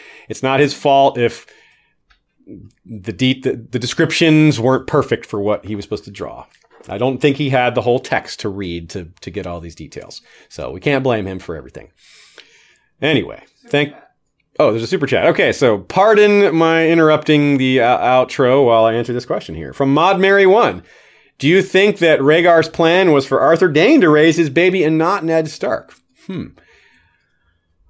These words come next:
Speaker 1: I do not know what Rhaegar's plan was. I don't think it was,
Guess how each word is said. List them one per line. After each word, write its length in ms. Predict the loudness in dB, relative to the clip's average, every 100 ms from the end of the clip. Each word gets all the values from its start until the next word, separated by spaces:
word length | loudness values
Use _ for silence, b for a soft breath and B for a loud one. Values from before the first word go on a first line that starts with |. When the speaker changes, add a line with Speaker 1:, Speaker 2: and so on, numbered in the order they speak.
| -10
Speaker 1:
I 220 | -2 0
do 140 | 2
not 240 | 2 2 2
know 180 | 2 2
what 320 | 2 4 4
Rhaegar's 480 | 2 2 2 2 0
plan 340 | 0 0 0
was. 100 | 2
I 100 | 2
don't 160 | 2 2
think 160 | 2
it 100 | 2
was, 420 | 2 0 -4 -16